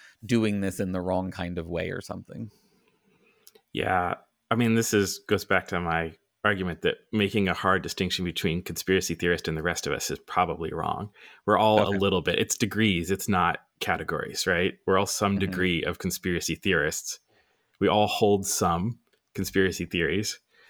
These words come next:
Speaker 2: Whether or
Speaker 1: Mm-hmm.
Speaker 2: not they're justified is a different question, but we all hold some of them. And so I think making a hard distinction between the two is probably wrong.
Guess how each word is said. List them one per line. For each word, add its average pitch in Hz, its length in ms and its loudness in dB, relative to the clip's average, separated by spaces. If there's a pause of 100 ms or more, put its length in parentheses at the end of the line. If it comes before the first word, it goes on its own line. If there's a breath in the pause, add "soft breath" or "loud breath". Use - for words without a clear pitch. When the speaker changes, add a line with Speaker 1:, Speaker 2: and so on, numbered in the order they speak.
(200 soft breath)
Speaker 2:
Whether 107 240 4
or 101 40 6
Speaker 1:
Mm-hmm. 98 80 4
Speaker 2:
not 98 260 4
they're 95 100 -6
justified 110 680 2
is 101 100 -2
a 92 60 -2
different 95 340 -2
question, 104 400 2
but 110 100 0
we 98 80 4
all 90 120 6
hold 90 240 -2
some 90 160 0
of 85 60 -4
them. 73 100 -4
And 82 120 -4
so 92 120 0
I 85 60 2
think 95 280 -4
making 87 300 -2
a 76 40 -2
hard 80 240 0
distinction - 440 -6
between 87 320 -6
the 85 80 -4
two 82 260 -4
is 82 120 -8
probably 80 540 -4
wrong. - 380 -8